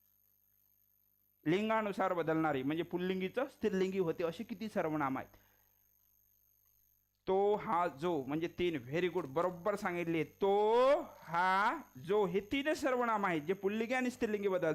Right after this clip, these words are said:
तो, तोच, ती, हाच, ही, जोच, जी. तीनच सर्वनाम आहेत जे कशानुसार बदलली? लिंगानुसार बदलली. म्हणजे इथं प्रश्न तयार झाले आपले चार. हा तर प्रश्न एकदम सोपा होता. हे अख्ख्या महाराष्ट्राच्या बरोबर येते. पण त्याच्यात प्रश्न कोणते तयार झाले?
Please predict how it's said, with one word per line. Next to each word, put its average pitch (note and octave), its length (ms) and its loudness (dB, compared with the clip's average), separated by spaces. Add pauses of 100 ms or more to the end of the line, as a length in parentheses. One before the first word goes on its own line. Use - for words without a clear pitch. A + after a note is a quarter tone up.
(120)
तो, A3+ 180 2
तोच, G#3 360 0 (320)
ती, G#3+ 340 -2
हाच, G#3+ 320 0
ही, G#3+ 600 -2
जोच, G3+ 260 0
जी. C4 380 -4 (440)
तीनच B3 280 -4
सर्वनाम D3 420 0
आहेत C3 120 -6
जे G3 320 2 (420)
कशानुसार F#3 600 0
बदलली? D#3 460 2 (380)
लिंगानुसार E3 840 0
बदलली. C#3 340 -2
म्हणजे D#3+ 240 -4
इथं D#3+ 120 -4
प्रश्न G3+ 500 -6
तयार D#3+ 180 2
झाले C#3 160 0
आपले C#3+ 240 -2
चार. D#3 260 -2
हा E3 160 -2
तर G#3+ 120 -4
प्रश्न A3 220 -4
एकदम A3+ 260 -2
सोपा G3 300 2
होता. D#3 180 0
हे D3 140 0
अख्ख्या F3+ 520 0
महाराष्ट्राच्या F#3+ 520 0
बरोबर F3 300 0
येते. - 340 -6 (300)
पण F3+ 140 -4
त्याच्यात F3+ 420 -2 (180)
प्रश्न G#3+ 340 -2
कोणते A#3 360 -4
तयार E3+ 180 2
झाले? C#3+ 240 -2